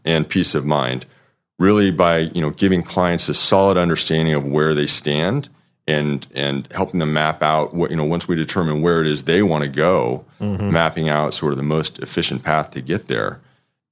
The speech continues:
Speaker 1: It's that peace of mind that they know that there's a plan and that it's, you know, an achievable plan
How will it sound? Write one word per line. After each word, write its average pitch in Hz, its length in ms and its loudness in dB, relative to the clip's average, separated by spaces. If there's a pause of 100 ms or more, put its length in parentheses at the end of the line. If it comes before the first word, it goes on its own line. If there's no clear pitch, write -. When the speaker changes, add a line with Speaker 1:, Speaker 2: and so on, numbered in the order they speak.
Speaker 1:
It's 98 160 0
that 82 280 0
peace - 280 -2
of 71 180 -2
mind 76 580 0 (320)
that 73 180 -2
they 78 120 0
know 80 260 0
that 76 160 -2
there's - 180 -2
a 76 40 -6
plan 82 580 -2
and 71 380 -2
that 67 160 0
it's, - 380 -4
you 76 60 -6
know, 64 200 -6
an 69 100 -8
achievable 85 560 -2
plan 120 480 -4